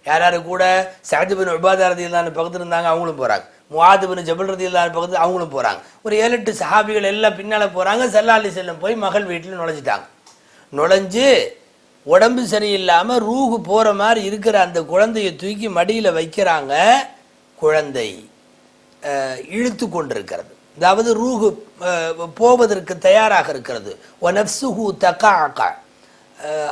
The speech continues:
அவருடைய உயிர் துடித்து கொண்டிருக்கிற அந்த வினாடி ரசூலுல்லாஹி ஸல்லல்லாஹு அலைஹி வஸல்லம் கையில வைத்திருக்க ரூஹு அடங்குகிறது. ஸல்லல்லாஹு அலைஹி வஸல்லம் கண்கள்ல தண்ணீர்,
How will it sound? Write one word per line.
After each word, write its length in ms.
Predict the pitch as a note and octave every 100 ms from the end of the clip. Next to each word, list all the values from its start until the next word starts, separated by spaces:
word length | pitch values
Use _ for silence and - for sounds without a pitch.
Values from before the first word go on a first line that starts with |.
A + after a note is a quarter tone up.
| -
அவருடைய 480 | G3 G#3 G3+ F#3+ F3+ E3+ D#3+ F#3
உயிர் 300 | B3 C4+ A#3+
துடித்து 400 | A3+ A#3 A3+ B3
கொண்டிருக்கிற 540 | G3+ G3 F3+ E3 G3 F#3+
அந்த 220 | D#3 D3+ C3 A#2 - - -
வினாடி 380 | D#3 D#3 B2 G2 - _ _ D3+
ரசூலுல்லாஹி 560 | - G3+ F3 D#3+ D3+
ஸல்லல்லாஹு 360 | C3 C#3+ E3 D#3
அலைஹி 140 | C#3+
வஸல்லம் 300 | - C3+ B2+ B2
கையில 380 | D3 E3+ E3+ C#3
வைத்திருக்க 520 | D3+ D#3+ F3 F3+ A#3 A#3+ - _ -
ரூஹு 240 | D#3+ C3+
அடங்குகிறது. 580 | B2+ A2 G2 F2 E2 - _ _ _ _ _ _ _ _
ஸல்லல்லாஹு 280 | - C#3+ E3+
அலைஹி 140 | D3+ C3+
வஸல்லம் 280 | C#3 C3+ C3+
கண்கள்ல 440 | D3+ C#3 C3 A2
தண்ணீர், 400 | C3 A#2 G#2 E2+